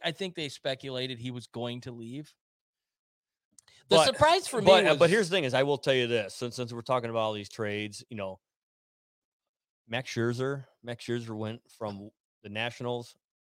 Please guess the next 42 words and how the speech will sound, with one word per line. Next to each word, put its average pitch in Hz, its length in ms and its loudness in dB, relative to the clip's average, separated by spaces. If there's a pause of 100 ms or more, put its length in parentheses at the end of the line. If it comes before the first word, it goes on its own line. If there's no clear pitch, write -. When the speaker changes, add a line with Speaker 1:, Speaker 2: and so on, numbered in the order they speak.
Speaker 2:
to - 100 -16
the 113 60 -10
Speaker 1:
To 104 40 -18
the 110 60 -2
Speaker 2:
Dodgers. 95 280 -6
Speaker 1:
Dodgers. 95 540 -12 (840)
Speaker 2:
Um, 92 560 -8 (880)
you 117 120 -14
got 123 160 -4
Chris 127 200 -8
Bryant 110 360 -4
went 110 280 -8
to 113 80 -10
the 98 100 -10
Giants. 101 720 -4
Speaker 1:
Mm-hmm. 104 300 -12 (560)
Speaker 2:
Uh, 95 360 -8 (160)
the 110 80 -12
Padres, 113 540 -14
didn't - 140 -14
the 120 80 -18
Pa-, - 180 -20 (160)
the 123 80 -8
Speaker 1:
Padres 202 540 2
Speaker 2:
Padres - 0 -
Speaker 1:
got, 147 420 2
um, 117 460 -6 (380)
Speaker 2:
Uh, 127 300 -10 (320)
Speaker 1:
uh, 123 260 -6
they 151 160 -4
got, 151 380 0 (840)
let's - 260 -20
see - 80 -20
Speaker 2:
I 135 120 -12
can't, 147 320 -10
Speaker 1:
here. - 20 0
Speaker 2:
um, 135 440 4 (160)
it, 139 360 -8
it 147 40 -6
was, 127 260 -4
uh, 120 60 2
uh, 113 320 0